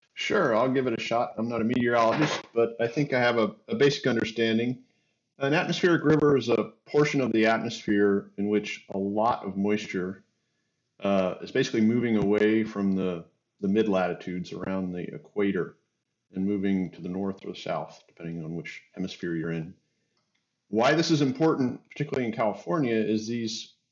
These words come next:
atmospheric rivers sometimes hit our, our shoreline, and the movement of all that moist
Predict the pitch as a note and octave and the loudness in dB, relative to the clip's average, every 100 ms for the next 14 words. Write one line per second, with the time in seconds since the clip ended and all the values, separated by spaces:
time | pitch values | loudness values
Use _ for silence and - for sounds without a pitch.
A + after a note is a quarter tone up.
0 | _ - A#2 B2+ A#2 B2+ A2+ A2+ C3 A#2+ | _ -6 -4 -4 -4 -2 -2 0 0 2
1 | G#2+ - A2 A2 G#2+ G2+ G2 - - _ | 0 -2 -4 -2 -2 -2 -4 -10 -18 _
2 | _ _ _ C#3+ B2 G#2 F#2+ - _ _ | _ _ _ 0 2 2 2 -4 _ _
3 | G2 F#2+ F2+ E2+ - E3 D#3+ G2+ F#2 F2+ | -6 -4 -4 -6 -4 0 0 0 -2 -2
4 | F#2 - _ _ _ _ _ _ _ - | -6 -8 _ _ _ _ _ _ _ -4
5 | G#2+ G#2+ G#2 G2+ G2 G#2+ C3 D#3+ E3 C#3+ | 0 2 2 0 0 2 4 4 2 0
6 | - A2+ A#2+ B2+ A#2+ G#2+ A2+ B2 B2 | -2 -2 2 2 2 0 0 0 -4